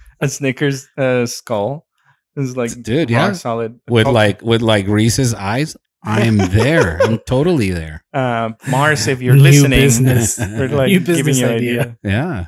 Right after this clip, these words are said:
Speaker 1: People from Mars and Hershey's, come to us. We have plenty of ideas. Um, so, um,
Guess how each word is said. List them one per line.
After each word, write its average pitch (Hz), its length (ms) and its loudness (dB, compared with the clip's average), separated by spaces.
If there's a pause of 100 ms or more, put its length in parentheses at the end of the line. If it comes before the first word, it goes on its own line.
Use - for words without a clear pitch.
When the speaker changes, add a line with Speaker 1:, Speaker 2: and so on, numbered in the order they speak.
(120)
Speaker 1:
People 131 200 -12
from 117 220 -14
Mars 113 380 -10
and 107 120 -10
Hershey's, 110 720 -8 (380)
come 127 200 -4
to 110 160 -12
us. 101 220 -18
We 110 140 -16
have 110 180 -16 (200)
plenty 113 340 -8
of 107 100 -14
ideas. 101 400 -18 (680)
Um, 117 540 -4 (420)
so, 135 460 -2
um, 139 680 -2